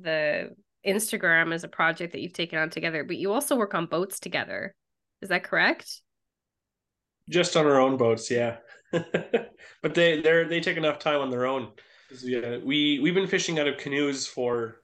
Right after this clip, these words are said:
Speaker 2: for a while. I bought my first canoe, or my, my one canoe that I own, when I was, I think I was fifteen years old when I bought it. And, uh, it's a Swift Algonquin canoe. I love the thing. Worked really great for what I wanted it to do.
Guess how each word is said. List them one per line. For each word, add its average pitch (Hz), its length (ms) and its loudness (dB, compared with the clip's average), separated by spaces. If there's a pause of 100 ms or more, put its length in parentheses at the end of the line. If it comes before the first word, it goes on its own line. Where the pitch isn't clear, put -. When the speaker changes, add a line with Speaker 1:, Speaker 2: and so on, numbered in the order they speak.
Speaker 2:
for 156 160 2
a 143 60 0
while. 123 360 -2
I 127 60 0
bought 143 160 -4
my 139 100 -6
first 147 340 -6
canoe, 139 380 -6
or 131 100 -2
my, 107 240 -8 (240)
my 123 140 -2
one 127 200 0
canoe 127 220 -2
that 117 140 -2
I 120 80 -2
own, 110 260 -2 (520)
when 127 120 -4
I 123 80 2
was, 120 420 0
I 117 40 -10
think 139 120 -4
I 143 40 0
was 123 180 -6 (640)
fifteen 147 380 -2
years 143 200 2
old 139 360 4
when 131 120 -6
I 127 60 -2
bought 131 260 0
it. 175 120 -2 (880)
And, 123 320 -2
uh, 117 220 -2
it's 117 160 -4
a 120 40 -4
Swift - 600 -2
Algonquin 127 480 -2
canoe. 127 260 -2
I 127 60 2
love 131 260 0
the 147 80 -2
thing. 143 320 -2 (300)
Worked 131 260 -4
really 143 160 2
great 131 320 0
for 123 260 -4
what 123 140 0
I 127 60 2
wanted 120 340 -4
it 113 100 -12
to - 100 -16
do. 127 240 -2